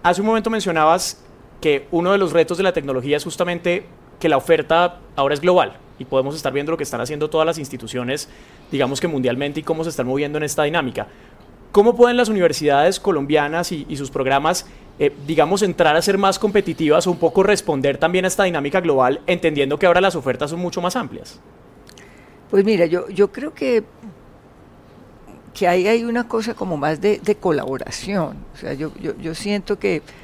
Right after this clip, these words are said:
Speaker 2: necesitamos, pues, ciudadanos globales. Necesitamos muchachos que, que, que, que, que entiendan el mundo, pero esas universidades extranjeras también necesitan que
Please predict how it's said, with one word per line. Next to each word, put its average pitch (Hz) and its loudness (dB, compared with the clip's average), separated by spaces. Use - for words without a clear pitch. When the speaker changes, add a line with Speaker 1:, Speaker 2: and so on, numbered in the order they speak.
Speaker 2:
necesitamos, 156 -4
pues, - -8
ciudadanos 139 -6
globales. - -6
Necesitamos 147 -6
muchachos 160 -2
que, 175 -2
que, 131 -4
que, 151 -6
que, - -10
que 156 -4
entiendan 156 -2
el 185 0
mundo, 151 -4
pero - -4
esas 180 -4
universidades 160 -4
extranjeras 147 -6
también 147 -8
necesitan 165 -8
que 165 -8